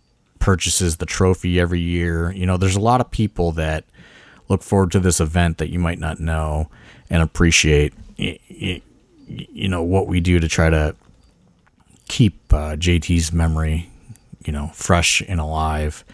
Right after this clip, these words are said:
Uh, so I just wanted to shout him out because, you know, he drops money every year to, to purchase the trophy, and, um, you know, there's, there's a lot more people kinda behind the scenes that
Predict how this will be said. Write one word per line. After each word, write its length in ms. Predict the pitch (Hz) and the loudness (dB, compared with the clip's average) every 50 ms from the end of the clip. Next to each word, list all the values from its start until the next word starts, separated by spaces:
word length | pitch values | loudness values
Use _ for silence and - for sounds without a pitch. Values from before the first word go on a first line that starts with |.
| - - - - - - - _ _ _ _ - - | -20 -20 -20 -20 -20 -20 -20 _ _ _ _ -6 -2
Uh, 260 | 73 73 71 - - | 0 0 0 0 -2
so 180 | - - - 113 | -2 -2 0 0
I 60 | 113 | 0
just 140 | 110 104 110 | 0 0 0
wanted 140 | 107 101 87 | 2 2 0
to 60 | 87 | 0
shout 280 | - 104 95 92 85 | 0 2 2 2 2
him 180 | 90 90 85 87 | 2 2 2 2
out 220 | 85 85 82 - | 2 0 0 -2
because, 360 | 85 85 - - 82 78 - - | -4 -6 -4 -2 -4 -4 -4 -4
you 60 | 85 | -2
know, 140 | 85 80 80 | -2 -2 -2
he 460 | 80 90 87 87 82 78 80 87 - _ - - - - _ _ _ - - | 0 0 0 0 0 0 -2 -4 -8 _ -20 -20 -20 -20 _ _ _ -12 -4
drops 340 | - 98 87 82 - - - | 0 0 0 0 0 -2 -2
money 280 | 90 87 85 85 85 | 0 0 2 2 2
every 200 | 85 82 82 82 | 0 0 0 0
year 320 | 82 82 82 80 80 80 78 | 0 0 0 0 0 0 -2
to, 380 | - - 80 80 80 80 82 82 | -2 -2 -2 -2 -2 -2 -4 -6
to 180 | - - - 85 | -8 -12 -12 -8
purchase 440 | - - 90 82 80 80 78 - | -4 -2 0 0 0 0 -2 -2
the 100 | - 76 | -2 -4
trophy, 720 | - - - 82 78 78 - - 80 80 80 78 76 76 76 | -4 0 2 2 2 2 0 0 0 2 2 2 2 0 0
and, 220 | 76 73 71 - - - - - - _ _ _ _ _ - | 0 -2 -4 -6 -8 -14 -20 -20 -20 _ _ _ _ _ -2
um, 520 | 76 71 69 69 69 69 69 73 80 - - - | 0 2 2 2 2 0 0 -2 -4 -6 -8 -8
you 120 | 98 95 85 | -4 -2 0
know, 100 | 85 85 | 0 0
there's, 520 | 87 85 82 80 - - - - - - - - | 0 0 -2 -2 -4 -4 -4 -6 -8 -10 -6 -2
there's 160 | 110 110 101 | 0 0 2
a 60 | 110 | 2
lot 180 | 117 131 139 127 | 2 0 0 0
more 180 | 127 123 117 | 2 0 0
people 400 | 110 - 117 107 - 107 101 95 | 0 0 -2 -2 0 0 0 0
kinda 220 | - - 98 95 90 | 0 0 0 0 0
behind 320 | 85 82 87 92 92 87 | 0 0 2 2 2 2
the 60 | 85 | 0
scenes 400 | - - - 87 90 87 82 - | -2 -2 0 2 2 2 0 -2
that 200 | - 80 80 82 | -2 -4 -6 -6